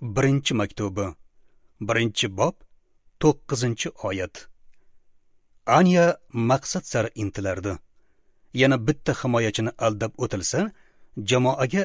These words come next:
g'alaba keltiradigan golni urishi mumkin. Vaqt yakunlanib borardi. Anya darvozaga qarab yugurdi. Katya esa himoyachilarning boshi ustidan unga to'pni oshirdi. Anya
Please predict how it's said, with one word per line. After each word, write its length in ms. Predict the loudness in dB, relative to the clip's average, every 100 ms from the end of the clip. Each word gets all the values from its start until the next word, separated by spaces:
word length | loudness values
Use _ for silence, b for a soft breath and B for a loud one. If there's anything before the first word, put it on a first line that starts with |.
| -2
g'alaba 380 | 0 2 2 0
keltiradigan 680 | -2 -2 0 0 0 -4 -4
golni 360 | -6 -6 -6 -8
urishi 340 | -4 -4 -2 -4
mumkin. 340 | -6 -4 -6 -6 _ _ _ _ _ _ _ _ -12
Vaqt 380 | 0 2 2 -2 -4
yakunlanib 580 | 0 0 0 0 0
borardi. 420 | 0 0 0 -2 -6 -6 -18 -20 -20 -20 _ 0
Anya 320 | 4 6 4 0
darvozaga 640 | -2 0 2 0 -2 -4
qarab 240 | -6 -4 -4
yugurdi. 400 | -4 -4 -4 -6 -6 _ _ _ _ _ _ -6
Katya 320 | 2 2 4 2
esa 260 | 2 2 2
himoyachilarning 760 | 0 0 0 0 0 0 0 -2
boshi 340 | 0 0 0 -8
ustidan 400 | -10 -6 -2 0 -2 b b
unga 360 | b -4 -2 -4 -4
to'pni 280 | -4 -4 -4
oshirdi. 460 | -6 -8 -8 -8 -10 -12 -20 -20 -20 -20 -20 -10
Anya 340 | 0 4 6